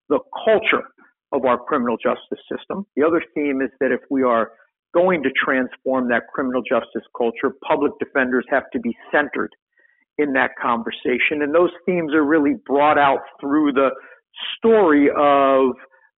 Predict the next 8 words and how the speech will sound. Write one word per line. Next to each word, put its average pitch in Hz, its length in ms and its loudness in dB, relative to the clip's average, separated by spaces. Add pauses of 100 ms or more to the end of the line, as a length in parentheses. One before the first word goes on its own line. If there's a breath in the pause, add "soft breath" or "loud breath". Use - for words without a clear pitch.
the 131 320 2
building 151 420 4
of 123 100 0 (140)
Gideon's 131 380 0 (100)
Promise 117 420 -2 (100)
over 120 220 0
the 110 120 -2
last, 113 380 0